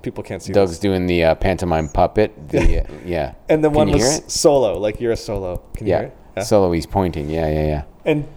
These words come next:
Speaker 1: and I was standing, I was doing what a lot of teachers do when I do workshops for teachers, 'cause I
Speaker 2: Yeah.
Speaker 1: started getting asked to do workshops for teachers.
Speaker 2: Okay, okay.
Speaker 1: After this, I was standing on the outside of the circle and letting Dave work with the kids,
Speaker 2: Mm-hmm.
Speaker 1: right?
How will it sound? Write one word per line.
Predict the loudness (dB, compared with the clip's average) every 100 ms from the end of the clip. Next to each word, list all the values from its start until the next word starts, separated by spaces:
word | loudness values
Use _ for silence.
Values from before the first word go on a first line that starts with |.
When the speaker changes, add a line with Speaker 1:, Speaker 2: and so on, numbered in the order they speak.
| -2
Speaker 1:
and | 2
I | 4 4
was | 2
standing, | 0 0 2 2 2
I |
was | 2 2
doing | 2 4
what | 4
a |
lot | 2 2 2
of | 2
teachers | 0 -4 -4
do | 0 2 2
when | 0
I | 0 0
do | 0 -2
workshops | -2 0 0 0
for | -8
teachers, | -12 -12 -10 -12 -6
'cause | 0
I |
Speaker 2:
Yeah. | 2
Speaker 1:
started | 2 2
getting | 0 0
asked | -4 -8
to | -10
do | -8
workshops | -6 -6 -8
for | -10
teachers. | -16 -14 -12 -6
Speaker 2:
Okay, | -6 -6 -8 -10
okay. | -10 -12 -12 -10 -4
Speaker 1:
After | -4 -4 -10
this, | -10 -14 -18 -20 -20 -20 -20 -6 -2
I |
was | -2
standing | 0 0 2 0
on | 0
the | 0
outside | 0 -2
of | -2
the |
circle | -6 -8 -8 -8
and | -8
letting | -8 -8 -8
Dave | -8 -8 -8
work | -12 -12
with | -14
the | -16
kids, | -12 -12 -12 -16 -12
Speaker 2:
Mm-hmm. | -8
Speaker 1:
right? | -6 -6